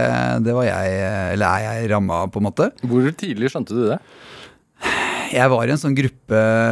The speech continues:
Speaker 1: med to andre karer, Pelle og Roger, som, eh, vi skulle lære å lese i en sånn ekstra gruppe, sammen med en som het Jo Li, og en sånn spesial, ja,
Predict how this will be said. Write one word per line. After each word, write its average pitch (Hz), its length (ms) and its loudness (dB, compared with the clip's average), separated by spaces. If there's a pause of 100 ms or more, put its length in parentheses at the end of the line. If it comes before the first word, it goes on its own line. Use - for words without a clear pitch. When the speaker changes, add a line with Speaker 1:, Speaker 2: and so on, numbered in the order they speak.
(140)
Speaker 1:
med 120 500 2
to 120 160 0
andre 110 720 2
karer, 117 380 2
Pelle 113 240 2
og - 20 2
Roger, 127 400 2
som, 123 400 0
eh, 117 1120 0
vi 113 160 2
skulle 113 240 0
lære 107 240 0
å 110 80 2
lese 107 480 -4
i 107 80 0
en 107 80 0
sånn 98 160 -2
ekstra - 240 -10
gruppe, 104 320 -2 (320)
sammen 107 240 0
med 107 80 -2
en - 80 -10
som 110 80 -2
het 107 80 -2
Jo 104 240 0
Li, 123 400 0
og 113 800 0
en 110 160 0
sånn 104 80 -2
spesial, 92 720 -4
ja, 87 140 -6